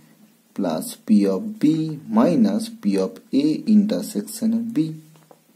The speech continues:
So here P of A is three by five plus P of B, that means one by five, minus P of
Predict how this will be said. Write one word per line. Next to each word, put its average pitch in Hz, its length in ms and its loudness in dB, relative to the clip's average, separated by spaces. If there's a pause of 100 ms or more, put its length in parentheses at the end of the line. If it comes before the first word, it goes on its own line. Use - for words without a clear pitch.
(1160)
So - 140 0
here 202 380 4 (1400)
P 110 120 4
of 107 180 6
A 143 240 0 (340)
is - 260 -8 (300)
three 127 240 2
by 143 240 6
five 139 420 -4 (680)
plus - 440 -2 (960)
P 233 160 4
of - 560 0
B, 151 420 2 (800)
that - 260 -8
means 90 280 -4 (140)
one 107 360 2
by 139 200 6
five, - 460 -6 (840)
minus - 560 2 (880)
P 123 120 4
of 120 120 4